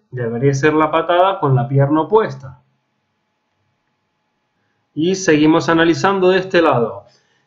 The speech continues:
Importante para la coordinación. Aquí arriba, por aquí lo vas a ver. Te dejo un enlace de un vídeo que hice donde estoy nadando yo. Es muy corto, es muy fácil de ver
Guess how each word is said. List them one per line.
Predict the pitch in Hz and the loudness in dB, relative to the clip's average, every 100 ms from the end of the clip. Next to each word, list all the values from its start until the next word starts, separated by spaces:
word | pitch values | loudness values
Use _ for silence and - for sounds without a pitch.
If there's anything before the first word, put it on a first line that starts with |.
| _ | _
Importante | 220 247 233 233 247 233 233 254 247 - 262 262 254 | 2 2 4 4 2 4 0 2 -2 2 2 2 0
para | 208 226 240 240 226 | 0 2 4 4 4
la | 185 170 135 | 4 2 0
coordinación. | 196 220 220 208 214 208 - 190 202 180 143 135 135 | 4 4 4 2 2 2 -2 0 2 4 4 4 4
Aquí | 147 135 135 185 165 | 2 0 0 2 4
arriba, | 143 147 196 214 220 220 220 - - _ | 4 2 0 2 2 4 2 -2 -10 _
por | 151 143 139 | -2 0 0
aquí | 135 180 | 0 2
lo | 175 151 | 4 4
vas | 165 - | 2 -2
a | 135 | 0
ver. | 156 180 196 208 - _ - | 4 4 4 -2 -12 _ -6
Te | 131 | 2
dejo | 135 170 - 143 123 - | 4 4 2 -2 -2 -2
un | 226 262 214 | 0 2 4
enlace | 151 139 165 175 - 202 247 262 - _ - | 4 2 2 0 0 2 2 0 -16 _ -2
de | 139 | 4
un | 180 185 | 4 4
vídeo | 196 185 151 | 4 2 2
que | 180 | 0
hice | 226 180 | 0 0
donde | 139 123 | 2 2
estoy | 117 185 | 0 2
nadando | 196 165 143 131 | 2 0 -2 -2
yo. | 135 190 220 | 0 2 2
Es | 190 147 | 0 -2
muy | 156 160 147 | 4 4 6
corto, | 220 233 233 233 | 4 4 0 -4
es | 202 143 | -2 -2
muy | 156 160 | 2 2
fácil | 139 160 160 160 147 | 2 -2 -4 0 2
de | 139 | 2
ver | 170 220 247 | 2 2 0